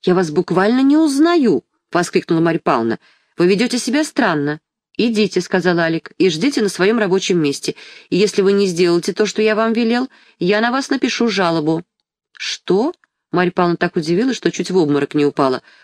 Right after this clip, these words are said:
«Вы на меня жалобу?» И тут Алик буквально вытолкнул в коридор Марью Павловну и сказал тому, кто ждал снаружи: «Заходите, папаша.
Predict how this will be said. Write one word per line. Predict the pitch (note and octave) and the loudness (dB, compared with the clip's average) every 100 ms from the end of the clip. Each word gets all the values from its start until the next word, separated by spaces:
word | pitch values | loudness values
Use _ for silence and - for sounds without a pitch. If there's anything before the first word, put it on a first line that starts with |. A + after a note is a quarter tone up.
| _ | _
«Вы | C3+ C#3 B3+ A#3+ | -6 0 2 2
на | |
меня | E3 E3 D#3+ A3 G3+ - _ - | 2 2 2 0 -2 -6 _ -8
жалобу?» | D3 E3+ A3+ C#4 F#3+ C#3 A#2+ _ _ - _ | -4 0 0 0 -2 -4 -8 _ _ -20 _
И | D#3 | -2
тут | - D4 | -2 -2
Алик | - A3+ F#3 | 0 0 2
буквально | F3 F3+ A#3 A#3 G3+ | 0 0 0 0 0
вытолкнул | D#3+ G#3 D#3+ C#3+ D3 | 0 0 0 -2 -2
в | - | -2
коридор | D#3 D#3 E3+ D3 | -2 0 0 0
Марью | D#3 | -2
Павловну | - A3 D4+ G3+ A#2+ - - - - - | 0 0 2 0 -4 -10 -20 -20 -20 -6
и | F3+ | -4
сказал | - F#3+ B3 F#3+ | -2 -2 0 -2
тому, | G3+ F#3+ C4+ | 0 0 -2
кто | - G3 | -2 -2
ждал | D#3 G#3+ | 0 -2
снаружи: | - C4 B3 E3 B2+ C3 _ _ _ | -2 -2 0 -2 -4 -10 _ _ _
«Заходите, | D#3 A3+ D4 D4 F4+ C4 | -4 -2 0 2 2 2
папаша. | F3+ - B2+ - - | -2 0 -2 -2 -8